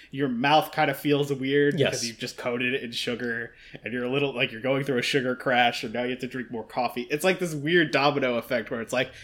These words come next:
Speaker 1: your day might actually be worse <laughs>
Speaker 2: <laughs> Oh
Speaker 1: after you
Speaker 2: my
Speaker 1: eat that
Speaker 2: God.
Speaker 1: donut.
Speaker 2: Do you remember when we said this was gonna be a positive podcast, and I just shit, shit on the idea of getting donuts for people?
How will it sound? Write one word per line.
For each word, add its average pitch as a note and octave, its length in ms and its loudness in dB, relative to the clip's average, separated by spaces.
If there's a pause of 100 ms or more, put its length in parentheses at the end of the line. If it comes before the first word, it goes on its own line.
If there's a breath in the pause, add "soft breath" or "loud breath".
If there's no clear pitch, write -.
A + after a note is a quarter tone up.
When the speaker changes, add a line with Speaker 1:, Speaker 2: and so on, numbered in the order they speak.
(200 loud breath)
Speaker 1:
your G3 160 4
day C4+ 440 6
might F3+ 320 4
actually D#3 480 4
be C3 160 0
worse A2 520 -4
<laughs> - 20 -18
Speaker 2:
<laughs> - 20 4
Oh - 20 8
Speaker 1:
after A#2+ 360 4
you C#3+ 140 8
Speaker 2:
my D#3+ 120 8
Speaker 1:
eat - 140 4
that - 180 10
Speaker 2:
God. D#3+ 180 8
Speaker 1:
donut. G3+ 280 4
Speaker 2:
Do - 500 -6
you G#3+ 40 10
remember C4 200 8
when C#4+ 100 4
we G#3+ 80 6
said F#3+ 140 4
this F3 120 2
was F3+ 100 0
gonna D3+ 160 6
be C3+ 60 2
a - 20 -10
positive B2 440 4
podcast, C3+ 540 4
and D#3 100 8
I C#3+ 140 6
just D3 200 2
shit, D3+ 400 6
shit F#3+ 140 8
on F3 140 8
the D#3+ 120 4
idea C3+ 420 6
of C#3 200 4
getting C#3 240 6
donuts B2+ 280 4
for C#3+ 80 2
people? - 600 0